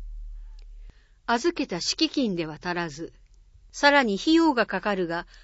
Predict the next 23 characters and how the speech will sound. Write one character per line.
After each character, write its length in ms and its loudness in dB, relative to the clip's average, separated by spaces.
支 160 -8
払 280 8
わ 60 8
な 140 4
け 120 -2
れ 100 0
ば 100 -4
な 140 -4
ら 120 2
な 140 -2
い 80 -6
の 120 -10
か。 180 -8
消 300 6
費 120 2
者 220 2
へ 100 2
の 180 0
ア 60 4
ド 120 0
バ 160 -2
イ 40 -8
ス。 260 -12